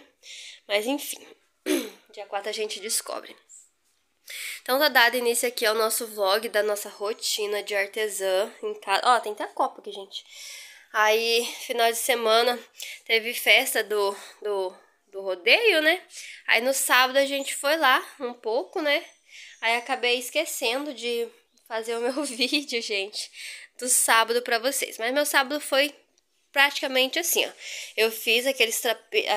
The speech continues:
aqueles trabalhos que eu queria fazer, né? Vou mostrar aqui meio por cima pra vocês, depois eu vou mostrar detalhado. Fiz essa basezinha.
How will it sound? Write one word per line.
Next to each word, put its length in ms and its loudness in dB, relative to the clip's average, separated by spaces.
aqueles 280 -6
trabalhos 380 0
que 80 -2
eu 60 0
queria 280 -2
fazer, 640 -4
né? 220 -4
Vou 100 -8
mostrar 260 -10
aqui 120 -6
meio 180 -2
por 140 -6
cima 380 -4
pra 140 -6
vocês, 360 -6
depois 260 -10
eu 80 -8
vou 120 -4
mostrar 340 -6
detalhado. 640 -2
Fiz 220 0
essa 240 2
basezinha. 720 2